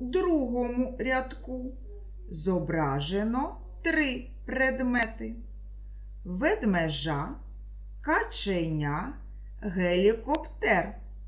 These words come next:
що дорівнює десяти.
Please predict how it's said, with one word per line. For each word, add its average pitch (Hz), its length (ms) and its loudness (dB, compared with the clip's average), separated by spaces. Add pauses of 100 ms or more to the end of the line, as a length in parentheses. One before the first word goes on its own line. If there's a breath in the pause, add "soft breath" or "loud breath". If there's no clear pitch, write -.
(520)
що - 600 0
дорівнює 175 1080 0 (420)
десяти. 226 1000 2